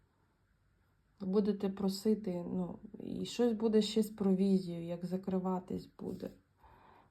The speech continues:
Можливо, магазинів багато позакривається. Допомога. Тут кажуть, тут взагалі скажуть, от повернемо А З С, от тоді буде світло.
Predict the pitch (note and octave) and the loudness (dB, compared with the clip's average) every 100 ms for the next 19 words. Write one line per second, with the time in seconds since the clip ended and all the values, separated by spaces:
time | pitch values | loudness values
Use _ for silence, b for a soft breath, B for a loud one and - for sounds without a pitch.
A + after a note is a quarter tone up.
0 | _ F3 F3 F#3+ G3 F#3+ F#3+ F#3 F#3 F#3 | _ -6 -2 2 6 8 8 6 4 4
1 | E3 D#3+ E3+ E3 - - - E3 - - | 0 -6 -8 -8 -10 -12 -12 -12 -12 -10
2 | - - - - - - - - F#3+ G#3 | -10 -8 -8 -10 -12 -16 -16 -8 -4 0
3 | G#3 F#3+ E3+ F3 - _ _ _ _ _ | 2 2 -2 -8 -14 _ _ _ _ _
4 | b b b b b b - - - G3+ | b b b b b b -20 -20 0 2
5 | F#3+ F#3+ F#3+ - - - G3 B3 A#3+ C4+ | 4 2 0 -10 -16 -8 0 2 4 6
6 | C#4 A3 G3 - F3 F3 F3+ A3 - A3+ | 8 6 6 0 -2 -2 0 0 2 2
7 | A3+ B3 A#3+ G3 F3+ F3 - - - E3 | 6 6 6 6 6 2 -2 -6 -4 0
8 | F3+ E3+ - F3 - - G3 G3 F#3+ G#3+ | 0 2 0 -2 -6 -4 -2 0 4 4
9 | F3+ F3+ F3+ F3 - E3+ E3+ - - F#3 | 4 2 0 -2 -4 -10 -10 -10 -10 -10